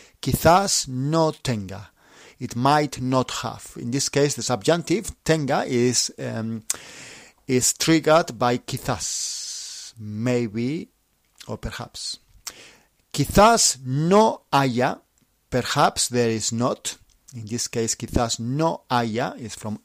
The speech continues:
hay, there is, so no haya is your subjunctive.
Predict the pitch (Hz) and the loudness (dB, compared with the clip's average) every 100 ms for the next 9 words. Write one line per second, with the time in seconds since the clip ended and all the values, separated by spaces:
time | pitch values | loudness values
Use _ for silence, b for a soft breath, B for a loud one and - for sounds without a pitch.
0 | - 127 123 175 - 110 104 101 127 180 | -2 0 0 -4 -10 -10 -8 -4 -4 -4
1 | - - - 107 104 98 101 - - 104 | -6 -8 -10 -12 -12 -10 -12 -12 -10 -8
2 | 101 110 185 180 101 - 101 - 104 92 | -8 -10 -10 -12 -14 -12 -10 -10 -10 -8
3 | 113 107 156 - | -8 -6 -10 -10